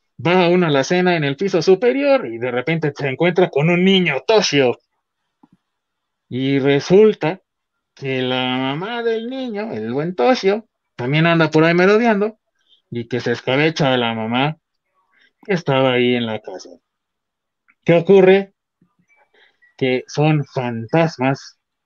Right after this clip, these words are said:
del asesinato que había ocurrido en el pasado y debido a ese terrible, terrible hecho, se han quedado prácticamente pegados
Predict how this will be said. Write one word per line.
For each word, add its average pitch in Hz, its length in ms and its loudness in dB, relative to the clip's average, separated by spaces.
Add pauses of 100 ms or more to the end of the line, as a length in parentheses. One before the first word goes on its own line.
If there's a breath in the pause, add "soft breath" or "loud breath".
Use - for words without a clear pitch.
del 123 300 0
asesinato 147 720 0
que 135 80 -2
había 131 160 2
ocurrido 131 340 0
en 120 80 -2
el 120 140 -2
pasado 185 500 2 (1160 soft breath)
y 147 180 0
debido 190 640 4
a 135 340 0 (560)
ese 220 580 2 (300)
terrible, 151 720 0 (320)
terrible 175 540 4
hecho, 240 260 0 (1300)
se 156 180 -2
han 185 160 0
quedado 165 420 0
prácticamente 135 760 -4
pegados 151 680 -2